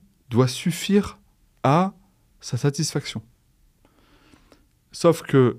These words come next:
les fonds d'investissement, ils, euh, disent, bah en fait, nous, euh, on prend des risques avec l'entrepreneur, donc en fait, euh, on a les mêmes risques, euh, donc on a les mêmes profits.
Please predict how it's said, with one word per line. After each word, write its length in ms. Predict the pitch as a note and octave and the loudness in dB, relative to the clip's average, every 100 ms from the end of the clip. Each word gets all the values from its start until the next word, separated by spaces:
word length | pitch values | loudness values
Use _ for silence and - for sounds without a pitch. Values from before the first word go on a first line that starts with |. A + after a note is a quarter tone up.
| - - | -8 -6
les 100 | G#2 | -4
fonds 180 | - | 2
d'investissement, 680 | A2+ G2 G2+ G#2 C#3 F#3+ A#3 _ _ _ _ - | 4 4 0 -4 -2 -2 -4 _ _ _ _ -2
ils, 320 | A#2 B2 A#2 - _ - | 4 4 4 -2 _ -4
euh, 280 | G2+ F#2+ F#2+ | 0 2 2
disent, 380 | A2 A3 C3+ F2 - _ _ _ _ _ _ _ _ - | 2 2 2 -4 -12 _ _ _ _ _ _ _ _ -6
bah 80 | G#2 | -4
en 60 | F2+ | 0
fait, 260 | E3 E3 | 0 4
nous, 320 | G#2+ A#2 F3+ | 4 6 6
euh, 60 | B2 | 6
on 100 | G#2+ | 4
prend 160 | - B2 | 4 4
des 80 | |
risques 180 | B2 - | 4 2
avec 100 | A2 | -2
l'entrepreneur, 540 | G#2+ A2+ - G#2+ F#3 B2+ | -2 -4 0 2 2 0
donc 180 | G2+ | -4
en 40 | F#2+ | -2
fait, 260 | D3+ F3 | -2 0
euh, 300 | G#2 F#2+ F#2+ G2 - - _ _ - | 0 2 0 -4 -14 -20 _ _ 0
on 100 | G2+ | 4
a 80 | G#2 | 6
les 60 | |
mêmes 120 | G#2 G2+ | 6 6
risques, 380 | F#3+ - - _ _ _ _ _ G2+ | 4 0 -12 _ _ _ _ _ -2
euh, 500 | G2 F#2+ F#2 F2+ F2+ | 2 2 2 2 2
donc 260 | B2+ - | 0 2
on 80 | A2 | 4
a 60 | A#2 | 6
les 60 | |
mêmes 140 | A2 B2+ | 4 4
profits. 300 | D#3 C3 | 0 -2